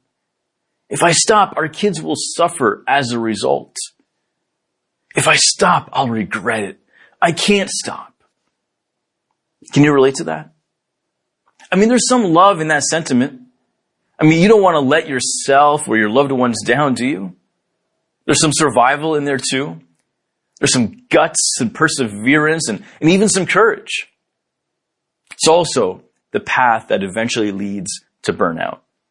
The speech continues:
Let's talk about burnout. Because Elijah is not just tired. It appears that he is facing burnout. What is burnout? Burnout is a psychological syndrome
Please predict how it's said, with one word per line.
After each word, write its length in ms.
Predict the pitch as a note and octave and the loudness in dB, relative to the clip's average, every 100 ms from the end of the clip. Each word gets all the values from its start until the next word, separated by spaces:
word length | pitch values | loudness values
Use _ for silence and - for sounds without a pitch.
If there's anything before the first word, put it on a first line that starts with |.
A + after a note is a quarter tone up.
| _ _ _ _ _ _ _ _ _ _ - _ | _ _ _ _ _ _ _ _ _ _ -20 _
Let's 140 | E3+ | 0
talk 180 | G3 F3+ | 2 0
about 220 | D3 - | 0 -2
burnout. 340 | G#2+ F#2 D#2 - _ _ _ _ _ _ | -4 -8 -10 -18 _ _ _ _ _ _
Because 180 | - D3 | -2 2
Elijah 580 | D#3 D3+ D#3+ G3+ F#3 G3 | 2 4 2 2 0 -2
is 120 | C#3+ | -2
not 220 | C#3 D3+ | -2 -4
just 280 | C#3+ C#3 - | -4 -6 -8
tired. 600 | - B2+ A#2+ G#2 E2+ - _ _ _ _ _ _ _ | -6 -2 0 0 -4 -10 _ _ _ _ _ _ _
It 80 | C#3 | -2
appears 400 | C#3+ - F3+ F3+ | -2 2 2 4
that 100 | D3 | 0
he 160 | C3 C#3+ | -2 -4
is 180 | B2 - | -4 -4
facing 640 | - B2 - A2+ G#2 G2 - | -2 -2 -2 -2 -2 -4 -12
burnout. 580 | G2+ G2+ F#2+ F2 B1+ - _ _ _ _ _ _ _ _ _ _ | -4 -2 -2 -4 -10 -16 _ _ _ _ _ _ _ _ _ _
What 160 | - B2+ | 2 2
is 160 | C#3 A#2+ | 2 2
burnout? 420 | C#3 D#3 E3+ - _ _ _ _ _ _ _ _ - - - _ _ - | 0 0 -6 -14 _ _ _ _ _ _ _ _ -18 -18 -20 _ _ -2
Burnout 600 | A#2 G3 G#3+ F#3+ F3 D#3 | 2 4 4 -2 -4 -4
is 100 | C3+ | -2
a 80 | |
psychological 800 | C3 - D#3 E3+ D3 C3 C3+ C3 B2+ | -2 0 0 0 0 0 0 -4 -4
syndrome 560 | - A2 F#2 G2 B2+ - | -4 -4 -4 -8 -12 -20